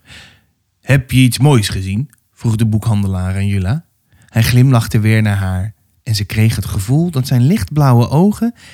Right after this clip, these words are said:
recht haar hoofd binnenkeken. Ze werd er ongemakkelijk van. "Ach, nou heb ik het niet teruggezet," zei Teresa. Ze legde het groene boekje op de tafel. "Ik heb gezegd dat ze er niet aan mocht komen. Wat is het trouwens?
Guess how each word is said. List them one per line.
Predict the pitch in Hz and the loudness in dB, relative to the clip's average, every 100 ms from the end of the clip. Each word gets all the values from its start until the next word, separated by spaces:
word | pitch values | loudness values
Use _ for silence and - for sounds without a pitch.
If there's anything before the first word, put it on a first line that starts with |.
| - _ | -20 _
recht | 113 117 175 220 - - | 2 4 4 0 -2 -12
haar | - 127 110 | -4 0 4
hoofd | 110 147 113 - | 4 4 2 -2
binnenkeken. | 113 101 92 - 87 85 82 - - _ _ - - _ | 0 0 -2 -4 -6 -6 -12 -14 -18 _ _ -20 -20 _
Ze | - | -2
werd | 156 170 | 0 0
er | |
ongemakkelijk | 170 143 120 127 107 101 98 | 0 0 2 2 0 -2 -4
van. | - 82 78 - _ _ _ _ _ _ _ | -4 -6 -8 -14 _ _ _ _ _ _ _
"Ach, | 202 196 - - _ - | -2 0 0 -6 _ -2
nou | 180 214 | 2 4
heb | 233 | 4
ik | |
het | 240 | 2
niet | 214 226 | 2 2
teruggezet," | 254 254 165 117 95 - _ | 2 2 2 0 -2 -8 _
zei | - 117 | 0 0
Teresa. | 104 107 98 98 - 92 - | 2 0 0 -2 -6 -10 -10
Ze | - | -2
legde | 135 151 - | 0 0 2
het | 123 | 2
groene | - 151 170 | 2 2 2
boekje | 135 147 - 127 | 4 0 0 -2
op | 120 | -2
de | 135 | -2
tafel. | 143 113 107 - - - _ - - | -2 -2 -4 -8 -12 -14 _ -20 -12
"Ik | - 165 | -2 0
heb | 214 | 2
gezegd | 180 165 233 | 2 4 2
dat | 175 139 | 2 2
ze | 131 | 4
er | |
niet | 147 175 | 4 4
aan | 185 170 | 2 2
mocht | 117 - | 0 -2
komen. | 117 92 90 - _ _ | -2 -2 -4 -10 _ _
Wat | - 254 | -4 -2
is | 294 | 0
het | 185 | 0
trouwens? | - 127 101 123 - | 2 2 2 0 -2